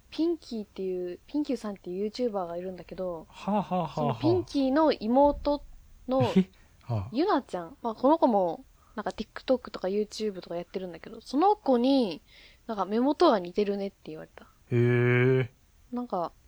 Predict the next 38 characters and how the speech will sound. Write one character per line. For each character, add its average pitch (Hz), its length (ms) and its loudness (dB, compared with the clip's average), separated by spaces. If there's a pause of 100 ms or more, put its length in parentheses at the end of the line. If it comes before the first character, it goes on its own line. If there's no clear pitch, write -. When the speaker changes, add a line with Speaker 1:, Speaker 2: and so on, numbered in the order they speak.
(120)
Speaker 1:
機 - 100 -20
会 247 220 2
が 196 80 4
あ - 20 2
っ 202 100 -4
た 175 100 -4
ら 175 60 -4
ち - 60 -16
ょ - 40 -18
っ - 20 -
と 196 80 -14
調 208 220 -2
べ 190 100 -10
て 175 100 -10
み 165 100 -14
て 160 120 -18
ほ 165 100 -18
し - 80 -14
い。 - 20 -8
Speaker 2:
は 110 300 0 (320)
い。 139 80 -12
わ 107 60 -8
か 104 100 -4
り 95 80 -4
ま 92 100 -6
し - 80 -18
た。 - 140 -18 (600)
え 113 180 -4
ー、 104 40 -4
何 143 260 2
人 185 160 4
家 151 100 0
族？ - 300 -10 (1200)
Speaker 1:
一、 - 160 -12
二、 196 140 -6
三、 190 180 0
四 190 80 0
人。 262 240 2